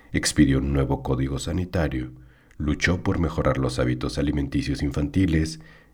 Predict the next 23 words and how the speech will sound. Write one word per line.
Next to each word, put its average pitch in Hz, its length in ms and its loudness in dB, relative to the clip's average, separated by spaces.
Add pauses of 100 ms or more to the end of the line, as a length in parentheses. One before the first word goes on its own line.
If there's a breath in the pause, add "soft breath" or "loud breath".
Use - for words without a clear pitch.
entre 87 320 2
otras - 340 0
medidas. - 640 -6 (1000)
Testimonios 67 640 0
indican 87 520 4
que - 120 -4
Rivera 82 400 2
no 98 160 0
se - 160 -6
llevaba 92 400 -2
bien 69 280 -4
con - 180 -12
sus - 220 -12
ideas. - 520 -8 (600 soft breath)
Tal 62 200 4
vez 64 180 -2
por 76 180 -2
eso, 76 380 -4 (340 soft breath)
las - 260 -4
alegorías 71 580 -2
mismas 73 400 -4
aparecen 76 480 -6
aburridas 78 920 0